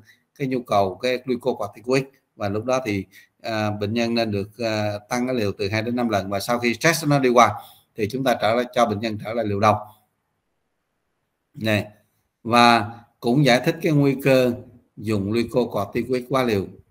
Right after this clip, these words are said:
Bệnh nhân dùng glu-, à, không khỏe và dùng glucocorticoid người ta thấy khỏe hơn, và có số người người ta tăng liều, à, vì người ta thấy khỏe hơn, người ta tăng liều và dẫn đến, à, tăng tác dụng phụ do dùng glucocorticoid.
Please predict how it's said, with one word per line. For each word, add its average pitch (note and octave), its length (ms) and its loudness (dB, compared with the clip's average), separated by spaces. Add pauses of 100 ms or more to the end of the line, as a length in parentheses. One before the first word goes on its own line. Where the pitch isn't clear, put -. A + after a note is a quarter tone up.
(340)
Bệnh A#2+ 200 -2
nhân C#3+ 260 4
dùng A2+ 180 0
glu-, B2 220 0 (460)
à, C3 340 0
không C#3+ 240 -2
khỏe A#2 340 2
và D3 100 2
dùng G#2+ 260 0
glucocorticoid B2 880 -2
người A#2 180 -10
ta A#2 120 -2
thấy C3+ 120 -4
khỏe A2+ 260 -6
hơn, C3 260 2 (380)
và A2 320 2 (340)
có C3+ 180 -2
số C#3 180 -2
người G2+ 340 -2 (120)
người G2+ 220 -6
ta A2 320 -2 (300)
tăng A#2 160 -4
liều, A2 160 2 (400)
à, B2 140 -4
vì G#2 200 -2
người G2+ 160 -4
ta A2 120 -2
thấy B2+ 140 -4
khỏe G#2 160 -2
hơn, A#2 200 -4
người G2+ 100 -4
ta G#2 200 -6
tăng A2 140 -8
liều F#2+ 180 -4
và F#2 220 -6 (360)
dẫn G#2+ 260 -4
đến, B2+ 240 0
à, A2 200 -4 (120)
tăng G#2+ 260 -4
tác B2 140 -10
dụng G2 200 -4
phụ F#2 200 -6
do G#2 240 0
dùng F#2 200 -6
glucocorticoid. G2 840 -6